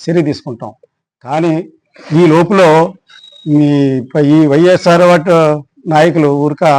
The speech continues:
దాన్ని కొండనే ఏదో జరిగిపోయిందని చిన్నని కొండలా చూపించి పది మందికి బాగా ఇక్కడ ఏదో జరిగిపోయింది, ఎమ్మెల్యే గారికి అనుసంగంలో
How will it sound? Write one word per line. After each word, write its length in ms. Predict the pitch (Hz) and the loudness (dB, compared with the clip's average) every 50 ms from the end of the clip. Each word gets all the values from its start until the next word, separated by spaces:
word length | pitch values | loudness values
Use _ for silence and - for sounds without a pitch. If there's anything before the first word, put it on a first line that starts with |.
| 147 143 | 0 -2
దాన్ని 300 | 135 143 135 131 127 127 123 120 120 - _ _ _ _ _ _ _ _ _ _ _ _ _ - | -2 -4 -4 -4 -8 -8 -10 -12 -14 -18 _ _ _ _ _ _ _ _ _ _ _ _ _ -12
కొండనే 340 | 135 139 151 165 165 - - 139 135 180 180 _ _ _ _ _ _ _ _ _ - | -8 -6 -4 -2 -2 0 0 -2 -4 -6 -10 _ _ _ _ _ _ _ _ _ -10
ఏదో 240 | 139 139 143 160 170 170 143 | -6 -4 -2 0 0 0 0
జరిగిపోయిందని 680 | 147 147 165 160 131 160 165 165 160 165 165 160 165 165 175 190 - _ _ - | 0 0 0 0 0 0 0 0 0 0 0 0 0 0 -2 -6 -12 _ _ -12
చిన్నని 280 | - 151 156 165 151 143 | -6 -4 -4 -2 -2 -2
కొండలా 240 | 147 139 151 160 160 156 135 | -2 -2 0 2 2 2 0
చూపించి 400 | 151 156 160 151 143 - 160 143 143 165 - - _ - - _ _ _ _ _ _ _ _ - | 0 0 -2 -2 -2 -4 -8 -8 -8 -10 -14 -20 _ -20 -20 _ _ _ _ _ _ _ _ -10
పది 160 | 135 143 165 170 | -6 -4 -2 -2
మందికి 320 | 175 170 165 170 143 175 147 127 117 117 - _ _ _ _ - 156 | 0 0 0 0 0 0 0 0 -2 -6 -12 _ _ _ _ -6 0
బాగా 220 | 135 139 147 156 170 165 | 2 2 4 4 2 2
ఇక్కడ 120 | 143 156 143 160 | 0 0 0 0
ఏదో 80 | 165 143 | 0 0
జరిగిపోయింది, 600 | 139 143 160 156 151 170 151 156 156 151 147 151 147 160 - _ _ _ - 139 139 | 0 0 0 0 0 0 0 0 0 0 0 -2 -2 -4 -6 _ _ _ -4 -2 0
ఎమ్మెల్యే 260 | 143 156 160 160 165 160 | 2 2 2 2 2 2
గారికి 180 | 170 160 139 147 | 2 0 0 0
అనుసంగంలో 400 | 147 131 147 151 151 156 160 160 | -2 0 -2 -2 0 0 0 0